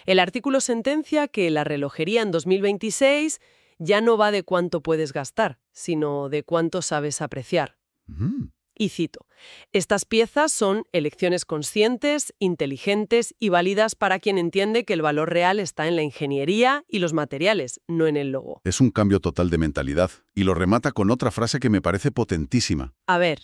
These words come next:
Speaker 2: "La verdadera rebeldía intelectual no está en pagar más, sino en saber exactamente por qué pagas menos".
Speaker 1: Uf, qué buena.
Speaker 2: Concluye que llevar uno de estos relojes hoy envía un mensaje, demuestra conocimiento del mercado, de la técnica, demuestra que tu elección es inteligente.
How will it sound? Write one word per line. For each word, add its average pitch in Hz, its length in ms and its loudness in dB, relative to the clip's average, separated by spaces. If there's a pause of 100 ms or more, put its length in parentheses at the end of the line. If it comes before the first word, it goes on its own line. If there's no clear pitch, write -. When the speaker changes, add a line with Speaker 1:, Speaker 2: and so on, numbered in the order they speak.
Speaker 2:
"La 71 100 -8
verdadera 98 400 2
rebeldía 120 420 2
intelectual 123 540 0
no 120 80 4
está 123 160 -2
en 120 120 2
pagar 107 320 0
más, 127 360 2
sino 90 300 0
en 85 80 -2
saber 104 320 0
exactamente 113 640 0
por 85 260 -4
qué 104 140 -2
pagas 82 320 -2
menos". 60 440 -6 (220)
Speaker 1:
Uf, 370 380 0
qué 170 100 0
buena. 139 360 -4 (380)
Speaker 2:
Concluye 95 440 2
que 101 120 0
llevar 98 240 4
uno 110 160 4
de 104 80 4
estos 101 220 0
relojes 98 440 0
hoy 113 280 0
envía 82 320 2
un 80 100 2
mensaje, 78 560 -2 (180)
demuestra 90 420 0
conocimiento 82 600 -2
del 76 100 -2
mercado, 113 520 0 (180)
de 76 160 -2
la 69 100 0
técnica, 65 540 -6 (300)
demuestra 92 480 -2
que 120 100 -4
tu 90 120 -4
elección 90 360 -2
es - 120 -6
inteligente. 62 720 -8